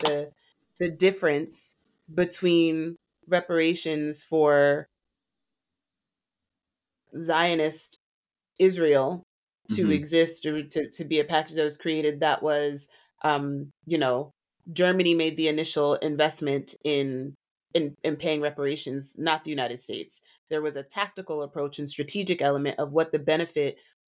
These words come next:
Speaker 1: for the United States was going to be by making Israel its ally in the
Speaker 2: Yes.
Speaker 1: endeavor in the Middle East.
Speaker 2: Yes.
Speaker 1: So the thing that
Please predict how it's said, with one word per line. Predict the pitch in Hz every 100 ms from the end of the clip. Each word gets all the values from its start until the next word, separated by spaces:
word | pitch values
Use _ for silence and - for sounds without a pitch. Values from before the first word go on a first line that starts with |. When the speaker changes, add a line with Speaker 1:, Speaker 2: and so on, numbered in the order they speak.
| _
Speaker 1:
for | 180 180
the | 170
United | 156 151 147
States | 147 147
was | 147
going | 143 143
to | 139
be | 143 156 147 139
by | 165 185 170 147 135 139 143 _ _ _ _ _ _ _ _ _ _ _ _ _ - 143 _ _
making | 175 180 185 180 156
Israel | 156 147 143 139 139 139 _ _ _
its | 160 - - -
ally | 139 113 - - 143 _ _ _ _ _ _
in | 175 156
the | 147
Speaker 2:
Yes. | 131
Speaker 1:
endeavor | 143 135 123 120
in | - 143
the |
Middle | 131 123 120
East. | - 90
Speaker 2:
Yes. | - - - _ _
Speaker 1:
So | - 175 156 147 139 143 _ _ _
the | 175
thing | 170 214 214
that | 190 170 160